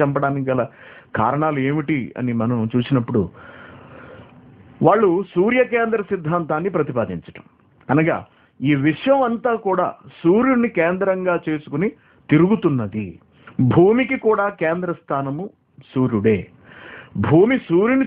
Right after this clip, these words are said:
చుట్టూ తిరుగుతున్నది అనే మాటను వాళ్ళు చెప్పినప్పుడు, బైబిల్లోని మాటను వారి పరిశోధన వ్యతిరేకిస్తోంది అనే ఉద్దేశంతో ఈ, ఈ మత బోధకులు వాళ్ళను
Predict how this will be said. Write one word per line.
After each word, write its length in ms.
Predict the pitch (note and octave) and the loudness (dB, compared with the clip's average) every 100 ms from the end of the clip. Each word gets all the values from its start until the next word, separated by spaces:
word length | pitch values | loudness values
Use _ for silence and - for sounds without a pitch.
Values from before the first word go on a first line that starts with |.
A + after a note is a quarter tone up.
| - | -2
చుట్టూ 240 | A3 A#3 | -4 -2
తిరుగుతున్నది 960 | G3+ F3 F3 A#3+ A#3 A#3 A3 G3+ F3 - - | 0 2 2 0 0 0 0 0 -2 -4 -6
అనే 140 | D#3+ | -4
మాటను 440 | C#3+ A#2+ D3 F3+ D#3 | 0 0 -2 -4 -2
వాళ్ళు 200 | C#3 C3 C#3 | -2 -4 -6
చెప్పినప్పుడు, 560 | C3+ C#3 A#2+ C3 G#2+ - - - - - F2 | -6 -8 -6 -4 -4 -6 -20 -20 -20 -6 0
బైబిల్లోని 760 | G2 C#3+ F#3 A#3+ A#3+ B3+ C4+ | 4 4 2 0 2 2 0
మాటను 840 | A#3+ F#3 G3 A3+ A#3+ A#3 F#3+ G#3+ - | -2 0 -2 -2 -2 -2 0 -2 -2
వారి 260 | D3+ D#3 D#3+ | 0 2 0
పరిశోధన 840 | D3+ D3 G3 B3+ B3+ G3 A3 F3 D3 - | -2 -2 0 0 0 0 -4 -4 -6 -14
వ్యతిరేకిస్తోంది 1040 | A#2 C#3+ G#3 B3+ G#3 A3+ - G#3+ F#3 F#3+ C3 | -8 -4 0 0 0 -6 -4 -2 -2 -6 -6
అనే 160 | C#3+ | -6
ఉద్దేశంతో 680 | C#3 C3 D#3 D3+ C3+ C#3 G#2+ - - - - - - | -6 -4 -6 -4 -2 0 0 -2 -18 -20 -20 -18 -2
ఈ, 80 | A#2 | 2
ఈ 240 | - A#2 | 4 4
మత 240 | A2 A#2 E3 | 4 0 -2
బోధకులు 760 | C#3+ D#3 F3 G#3 G3+ E3 G2+ - | 0 0 0 -4 -6 -8 -10 -10
వాళ్ళను 400 | A2 A#2 A2+ F#2+ | -6 -4 -6 -10